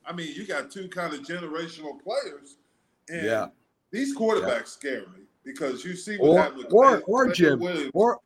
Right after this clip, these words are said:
Speaker 1: and
Speaker 2: or Jim, if you decide to go with offensive line, they got a big tackle at Notre Dame that'll be in the top ten.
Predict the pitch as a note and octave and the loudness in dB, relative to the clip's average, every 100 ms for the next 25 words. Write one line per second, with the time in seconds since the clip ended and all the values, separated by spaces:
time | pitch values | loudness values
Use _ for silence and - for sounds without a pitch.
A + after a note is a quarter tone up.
0 | - F3 C4 C#4 - _ _ _ _ _ | -6 -4 -2 -6 -16 _ _ _ _ _
1 | _ - E3 A#3 B3 F3 D3+ C#3+ D#3 D#3+ | _ 0 8 8 8 4 2 0 -2 -4
2 | F3 E3+ - F3+ E3+ E3 F3 D#3+ D#3+ F3 | 0 0 2 0 2 2 2 4 6 4
3 | E3+ E3 D3+ C#3 D3 D#3+ D3 C3+ C3 B2+ | 2 -4 -2 -2 -2 -2 -2 -2 -2 -4
4 | A#2+ - C3+ C3+ - C3+ B2+ C3 A#2 B2 | -6 -6 -4 -4 -2 -4 -2 -4 -4 -2
5 | A2+ A#2 A#2 A2+ G2+ F#2+ F#2+ F2+ G#2 F2+ | -2 -2 -2 -2 -2 -4 -6 -4 -2 -4
6 | - F#2 | -4 -10